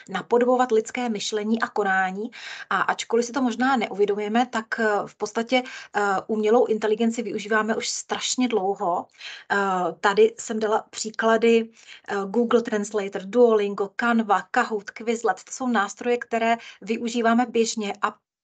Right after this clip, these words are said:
vlastně jsou postaveny na, o, umělé inteligence, umělé inteligenci. Eh, my se dnes ale budeme bavit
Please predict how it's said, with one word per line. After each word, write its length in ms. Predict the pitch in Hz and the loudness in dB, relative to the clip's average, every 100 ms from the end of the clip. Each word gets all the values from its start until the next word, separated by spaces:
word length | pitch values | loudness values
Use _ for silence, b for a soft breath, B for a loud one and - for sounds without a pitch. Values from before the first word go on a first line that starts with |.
| _ | _
vlastně 380 | 214 214 226 233 - | -6 -2 -2 -4 -4
jsou 360 | - 220 226 226 B B | -2 0 0 -2 B B
postaveny 840 | 254 254 - 269 233 202 175 - - | 0 0 0 4 4 2 -6 -14 -10
na, 460 | 208 202 190 185 - | -6 -4 -4 -6 -6
o, 120 | 190 | -8
umělé 420 | - 214 220 226 | -6 -2 0 2
inteligence, 800 | 220 208 214 202 180 180 175 - - B B B 240 | 0 -2 -6 -6 -6 -10 -12 -16 -18 B B B -4
umělé 200 | 226 214 | -2 -2
inteligenci. 720 | 208 202 190 180 180 - - _ b b b b 196 | -4 -6 -6 -8 -10 -16 -18 _ b b b b -4
Eh, 40 | 202 190 180 - | -2 -2 -2 -4
my 180 | 196 214 | -2 -2
se 160 | 226 285 | 2 0
dnes 200 | 285 - | 0 0
ale 180 | 240 262 | 2 4
budeme 300 | 240 247 269 | 4 4 2
bavit 400 | 214 208 240 | -2 -2 -4